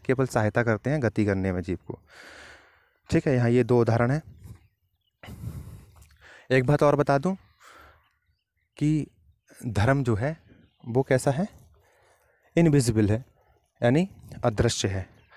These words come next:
हम उसे देख नहीं सकते, उसका, अ, सिर्फ अनुमान ही किया जा सकता है, है ना? उसका प्रत्यक्ष नहीं कर सकते हम। दूसरी ओर अधर्म जो है, वो धर्म के विप-, बिल्कुल विपरीत है, क्योंकि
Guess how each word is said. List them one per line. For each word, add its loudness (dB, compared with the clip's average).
हम 2
उसे -4
देख 0
नहीं 0
सकते, -6
उसका, -6
अ, -6
सिर्फ -4
अनुमान 2
ही 0
किया 0
जा 0
सकता -8
है, -8
है -4
ना? -2
उसका -4
प्रत्यक्ष -4
नहीं 0
कर -2
सकते -10
हम। -6
दूसरी 2
ओर 2
अधर्म 2
जो 2
है, -2
वो 4
धर्म 2
के 0
विप-, -2
बिल्कुल 0
विपरीत 0
है, -4
क्योंकि -2